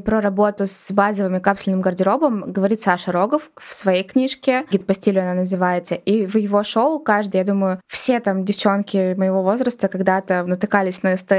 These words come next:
С на шоу Рогова с переодевашками, этими мейковерами. И сейчас они более классные, они идут на Ютьюбе. Я до сих пор это смотрю с удовольствием, потому что он именно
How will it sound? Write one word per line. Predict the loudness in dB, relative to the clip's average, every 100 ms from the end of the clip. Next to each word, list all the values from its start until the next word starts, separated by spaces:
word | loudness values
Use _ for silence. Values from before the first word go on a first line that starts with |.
| 2
С | -4 -4
на | -2 -2
шоу | 0 0 2
Рогова | 0 0 0 -2
с |
переодевашками, | -2 0 0 0 0 0 -2 -4 -2 -2
этими | -2 0
мейковерами. | 0 0 2 2 2 0 -4 -6 _ -20 -20 _ -4
И |
сейчас | -2 2 0 0 -2
они | 0
более | 0 0 0
классные, | 0 0 -2 -2
они | -2
идут | 0
на | 0
Ютьюбе. | -2 0 0 2
Я |
до | 0
сих | -4 0
пор | 2
это | 2 -4
смотрю | -4 -2 -2
с | -2
удовольствием, | 0 2 0 0 0 0 -4
потому | -2 0 2 0
что | 0 0 0 -2 _
он | -4 -2
именно | -2 -2 0 -2 -2